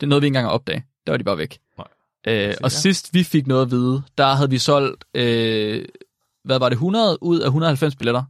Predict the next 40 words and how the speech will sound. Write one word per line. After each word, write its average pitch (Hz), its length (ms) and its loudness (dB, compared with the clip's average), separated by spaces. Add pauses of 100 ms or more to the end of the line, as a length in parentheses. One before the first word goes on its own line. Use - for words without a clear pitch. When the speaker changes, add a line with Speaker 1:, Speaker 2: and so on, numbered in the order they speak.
(760)
Speaker 2:
Over 143 200 -2
halvdelen. 110 320 -6
Speaker 1:
Ja, 104 120 0 (140)
og - 160 -8
det 160 300 4
er, 117 440 4
øh, 82 680 -8
nogle 160 240 2
uger 120 120 0
siden 101 220 -4
efterhånden. 85 380 -10 (1000)
Speaker 2:
Men 123 220 -2
altså, 135 240 -2
det 175 200 0
er, 165 200 0 (180)
I 147 100 2
må 143 140 2
gerne, 160 520 0
hvis 127 180 0
I 143 40 4
har 135 60 4
lyst, 165 280 2
så 151 140 2
må 127 120 4
I 117 60 2
gerne 113 220 0
komme 135 180 2
op 123 80 0
og 120 80 2
af 123 160 2
mit 147 140 2
skæg 135 280 -4 (100)
bagefter, 104 340 0
for - 140 -6
eksempel. - 360 -8 (280)
Øhm, 82 800 0
Speaker 1:
Fuck, - 240 -10
Flemming. 113 240 0
Speaker 2:
eller 95 100 2
se, 139 380 0